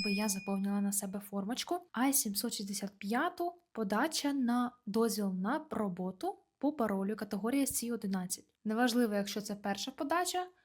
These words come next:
або продовження, е, вашого дозволу на працю. Категорія С одинадцять. Я заходжу в свій U S C I S аккаунт. Я ввела свій емейл, пароль, ввела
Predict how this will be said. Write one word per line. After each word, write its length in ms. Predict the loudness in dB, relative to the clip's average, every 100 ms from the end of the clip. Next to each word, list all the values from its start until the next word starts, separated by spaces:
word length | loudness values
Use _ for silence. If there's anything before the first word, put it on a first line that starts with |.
| _
або 260 | -4 2 2
продовження, 800 | 4 4 4 2 0 0 0 -2 -8 _ _ _ -6
е, 80 | 0
вашого 400 | 0 0 -2 -2
дозволу 340 | -2 -2 -2
на 120 | -4
працю. 380 | -4 -6 -6 -8 _ _
Категорія 520 | -4 0 4 4 6
С 320 | 6 4 2 0
одинадцять. 680 | 2 4 2 0 -2 -10 -20 _
Я 180 | 2 4
заходжу 680 | 4 2 4 6 6 4 0
в 60 | -2
свій 420 | 2 4 6 4
U 40 |
S 280 | 2 0 0
C 0 |
I 240 | 0 4
S 220 | 2 0 -6 _ _ _
аккаунт. 680 | -2 0 2 2 2 -2 -10 _ _
Я 120 | 2
ввела 240 | 4 6 4
свій 200 | 2 0
емейл, 460 | 2 4 4 2 0
пароль, 420 | 0 4 4 2
ввела 580 | -2 -2 -2 -4 -6